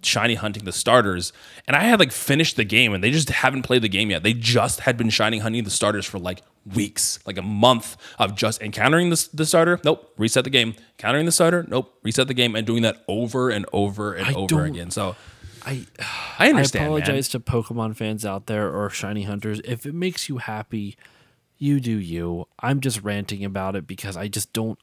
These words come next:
Speaker 2: understand. To me, if, if you find enjoyment in that, then I understand it's not a waste of time to you.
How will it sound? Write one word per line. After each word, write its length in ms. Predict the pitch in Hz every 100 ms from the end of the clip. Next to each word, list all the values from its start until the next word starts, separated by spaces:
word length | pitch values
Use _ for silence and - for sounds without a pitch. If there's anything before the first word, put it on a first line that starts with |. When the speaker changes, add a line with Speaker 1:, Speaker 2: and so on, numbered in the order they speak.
| -
Speaker 2:
understand. 960 | 110 101 98 - - - 107 107 104 - - - - - _ _ 131
To 140 | -
me, 400 | 131 127 131 139 147
if, 180 | 127 - - -
if 200 | - 117 120
you 440 | - 135 151 202
find 340 | - 165 156
enjoyment 560 | 151 123 113 107 117 120
in 140 | 120
that, 240 | 117 117 - -
then 160 | 117
I 160 | 107 113
understand 420 | 113 101 107 101
it's 140 | 92
not 100 | 98 92
a 40 |
waste 320 | 87 82 -
of 80 | 85
time 300 | - 82 73
to 120 | -
you. 240 | 76 -